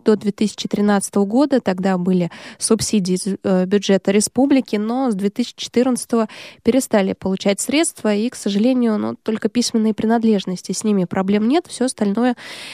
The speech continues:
э, закупить не удаётся. В Ингушетии тоже, э, на уровне субъекта ничего не закупается, только федеральный перечень, то же самое в Чечне, хотя,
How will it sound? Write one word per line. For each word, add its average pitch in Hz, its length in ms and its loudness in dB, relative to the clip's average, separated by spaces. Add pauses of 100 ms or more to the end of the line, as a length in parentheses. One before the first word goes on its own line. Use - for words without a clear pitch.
(160)
э, 196 600 0
закупить 208 440 0
не 240 180 2
удаётся. 220 680 2
В 190 80 2
Ингушетии 220 840 2
тоже, 208 440 2
э, 190 720 -4
на 202 160 0
уровне 185 380 0
субъекта 196 580 -2
ничего 190 480 -2
не 180 160 -4
закупается, 214 560 -2
только 185 240 -4
федеральный 190 540 -2
перечень, 247 560 0
то 214 180 -2
же 190 100 -4
самое 180 380 -2
в - 60 -12
Чечне, 269 420 0
хотя, 247 400 -2